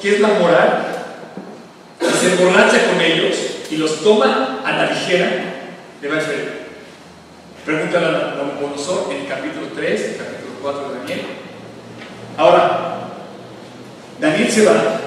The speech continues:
y Daniel era un hombre de la familia, un noble <clears throat> de la familia real de Judá.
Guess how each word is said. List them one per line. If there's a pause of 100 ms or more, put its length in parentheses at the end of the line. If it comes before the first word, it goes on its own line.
(520)
y
Daniel
era
un
hombre
de
la
familia, (580)
un
noble (200)
<clears throat>
de
la
familia
real
de
Judá.